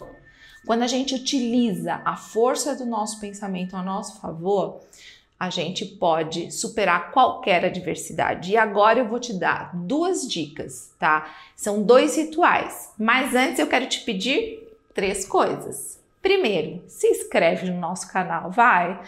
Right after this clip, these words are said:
Ativa o sininho, dá o seu like,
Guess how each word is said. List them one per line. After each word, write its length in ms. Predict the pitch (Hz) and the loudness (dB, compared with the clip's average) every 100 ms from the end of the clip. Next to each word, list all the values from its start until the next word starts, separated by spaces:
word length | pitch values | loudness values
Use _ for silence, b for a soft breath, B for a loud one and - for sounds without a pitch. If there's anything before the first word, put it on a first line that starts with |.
| B B - | B B 2
Ativa 560 | 302 311 - 277 269 | 2 2 -2 0 2
o 60 | 247 | 0
sininho, 840 | 247 240 220 220 233 240 233 226 | -2 -2 0 0 0 0 -2 -4
dá 260 | 208 226 262 | 0 2 2
o 60 | |
seu 260 | 277 269 233 | 0 -2 0
like, 400 | 214 202 202 - | 4 4 2 -2